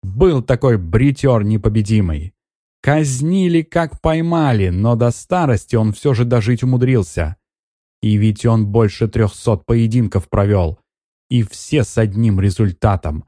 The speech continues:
Всех своих противников он убивал, пробивая им гортань, а следом перебивая основание черепа. Причём всё делал он одним ударом. Увы,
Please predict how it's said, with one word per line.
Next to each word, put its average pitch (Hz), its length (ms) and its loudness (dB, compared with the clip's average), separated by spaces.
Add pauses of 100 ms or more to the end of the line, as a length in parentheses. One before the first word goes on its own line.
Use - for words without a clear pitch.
(280)
Всех - 360 -2
своих 107 420 -2
противников 107 720 -2
он 120 100 2
убивал, 117 640 2 (500)
пробивая 117 760 2
им 98 320 0
гортань, 101 680 0 (220)
а 107 120 0
следом 107 580 0
перебивая 113 720 2
основание 101 640 0
черепа. 101 680 0 (440)
Причём 113 480 0
всё 131 520 0
делал 123 760 0
он 127 320 2
одним 120 680 0
ударом. 104 880 0 (480)
Увы, 117 640 0